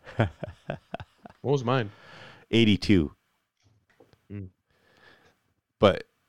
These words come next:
Speaker 1: dude, I would def-, I can't wait to go back. I really can't. Mike Myers finished a s-, nine tenths off of me.
Speaker 2: That was also a good one to watch.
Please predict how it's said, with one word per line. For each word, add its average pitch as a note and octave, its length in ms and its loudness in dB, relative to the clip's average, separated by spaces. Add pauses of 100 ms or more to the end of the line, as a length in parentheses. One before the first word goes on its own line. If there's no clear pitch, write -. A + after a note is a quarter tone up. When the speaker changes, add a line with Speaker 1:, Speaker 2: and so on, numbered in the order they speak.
(180)
Speaker 1:
dude, F2+ 300 6
I F#2+ 240 4
would E2 220 4
def-, F#2+ 320 4 (420)
I G#2 80 2
can't A2 240 0
wait G2+ 160 2
to F#2+ 80 -8
go G2+ 140 6
back. E2 440 0
I D#2+ 100 -4
really F#2 440 4
can't. F2+ 420 -4
Mike A#2 320 2
Myers A#2 380 4
finished G#2+ 460 0 (960)
a F2 60 -2
s-, - 520 -6
nine B2 320 4
tenths A2+ 340 2
off D#2+ 280 0
of D2 40 -10
me. C#2+ 260 -12 (1600)
Speaker 2:
That C#3+ 120 6
was F3 120 6
also C#3 260 2
a A2+ 40 -2
good G#2+ 160 -6
one G2+ 140 -8
to F2+ 60 -10
watch. F2+ 360 -8